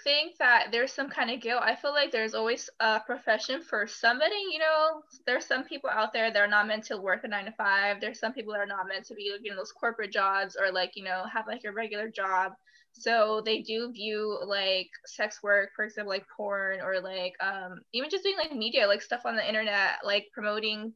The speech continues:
this and that. Like, they use, they use that as, like, a way for income and stuff. And so since, um, I feel like people now that everything's becoming more, like, um, internet, you know, since the whole pandemic,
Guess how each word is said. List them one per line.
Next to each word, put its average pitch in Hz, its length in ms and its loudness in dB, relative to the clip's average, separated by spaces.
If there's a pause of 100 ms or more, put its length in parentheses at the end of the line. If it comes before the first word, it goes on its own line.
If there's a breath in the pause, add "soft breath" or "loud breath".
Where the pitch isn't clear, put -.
(120)
this 226 160 -4
and 208 120 -8
that. 190 200 -4
Like, 208 180 -4
they 214 140 2
use, 247 400 -4
they 233 80 0
use 247 180 -2
that 240 380 6
as, 208 100 2
like, 208 200 0
a 202 60 -2
way 196 240 0
for 226 100 -2
income 233 360 -4
and 196 140 -12
stuff. - 320 -2 (420 loud breath)
And 226 140 2
so 208 200 4 (440)
since, 214 760 2
um, 202 440 4 (580)
I 254 80 8
feel 294 140 4
like 330 220 6
people 269 400 6
now 220 500 8
that 220 360 6
everything's 226 380 0
becoming 220 460 -4
more, 202 220 6
like, 214 220 2 (180)
um, 202 400 0
internet, 247 480 0 (340)
you 262 100 -2
know, 320 320 0 (140)
since - 180 -12
the - 100 0
whole 269 140 2
pandemic, 285 600 0